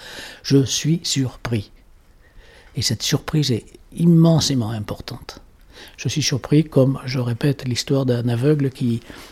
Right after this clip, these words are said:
qui réouvre un peu, qui, il comprend rien au début. Puis tout d'un coup, il se dit, « Ça, ça brûle, ça, c'est, ça, ça, ça peut être mauvais, ça, ça, ah, tiens, ça, c'est beau. » Ça, ça, il est ébloui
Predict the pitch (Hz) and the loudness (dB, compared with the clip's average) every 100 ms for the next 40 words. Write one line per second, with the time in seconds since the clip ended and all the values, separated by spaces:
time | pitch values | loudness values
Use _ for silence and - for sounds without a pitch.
0 | - - - - - 95 104 107 110 98 | -20 -20 -20 -20 -10 -2 0 2 2 0
1 | 90 101 95 - - - - - _ - | 0 -4 -4 -10 -20 -20 -20 -20 _ -20
2 | - - - - - - - 135 - 82 | -20 -20 -20 -20 -20 -8 -2 0 0 2
3 | 160 - - - - - - _ - - | 4 4 0 0 0 -2 -8 _ -20 -20
4 | - 113 101 90 101 147 143 110 110 107 | -12 -8 -4 -4 -2 2 2 2 0 0
5 | - 78 107 127 120 95 87 80 123 127 | -2 -2 0 0 0 -6 -6 -6 -4 -2
6 | 123 107 - 98 92 87 90 92 127 131 | -2 -4 -4 -8 -8 -6 -6 -4 -4 -4
7 | 110 - 113 110 107 117 117 - 90 98 | -6 -6 -8 -6 -4 -4 -6 -8 -6 -4
8 | 120 - - - - - 117 - - - | -6 -8 -18 -16 -14 -10 -10 -12 -16 -16
9 | - - 135 117 117 107 107 101 120 175 | -14 -8 -2 0 2 2 0 2 2 0